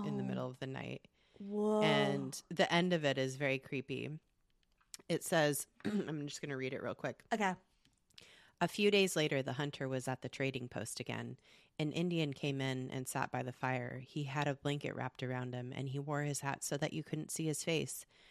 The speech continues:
Speaker 1: The hunter thought there was something familiar about him.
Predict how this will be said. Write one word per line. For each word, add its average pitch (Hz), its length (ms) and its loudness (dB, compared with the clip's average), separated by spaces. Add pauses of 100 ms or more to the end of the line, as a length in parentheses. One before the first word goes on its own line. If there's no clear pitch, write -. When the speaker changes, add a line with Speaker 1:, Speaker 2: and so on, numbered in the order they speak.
(260)
Speaker 1:
The 151 80 4
hunter 160 340 2
thought 143 460 -2 (340)
there 147 140 -2
was 147 120 0
something 170 360 -2
familiar 139 480 -2
about - 260 -4
him. - 200 -10